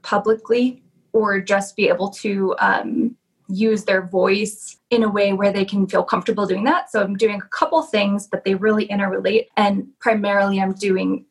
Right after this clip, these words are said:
um, that coaching. And I've been doing it for four years. I got into coaching, or sorry, you said, "What is it like?"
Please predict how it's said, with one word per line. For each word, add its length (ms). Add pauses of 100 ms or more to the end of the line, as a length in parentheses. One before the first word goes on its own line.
um, 340
that 200 (200)
coaching. 500 (220)
And 120
I've 100
been 60
doing 200
it 120
for 120
four 300
years. 640 (220)
I 520 (500)
got 300
into 300
coaching, 720 (240)
or 100
sorry, 240
you 60
said, 180
"What 140
is 100
it 120
like?" 360